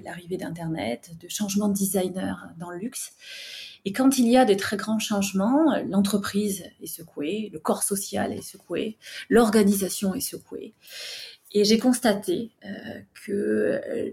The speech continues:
le facteur clé de succès, ce qui fait qu'on va, euh, accepter ce changement, le dépasser et bien le vivre,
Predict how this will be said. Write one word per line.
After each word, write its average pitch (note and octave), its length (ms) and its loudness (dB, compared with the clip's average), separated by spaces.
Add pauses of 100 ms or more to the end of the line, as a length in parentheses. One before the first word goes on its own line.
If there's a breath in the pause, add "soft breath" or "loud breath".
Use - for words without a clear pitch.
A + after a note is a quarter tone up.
(120)
le G3 220 2
facteur B3 460 0
clé A#3+ 260 2
de G3 60 -2
succès, - 480 -8 (760 loud breath)
ce - 140 -6
qui A3+ 140 0
fait B3+ 400 2
qu'on F#3 300 -4
va, F#3+ 460 -2
euh, - 160 -8 (260)
accepter A#3 500 0
ce G#3+ 160 -2
changement, F#3+ 800 -6
le G3 160 -2
dépasser G#3 520 0
et G#3+ 80 2
bien F3+ 220 -4
le F3 60 -12
vivre, G3 420 -8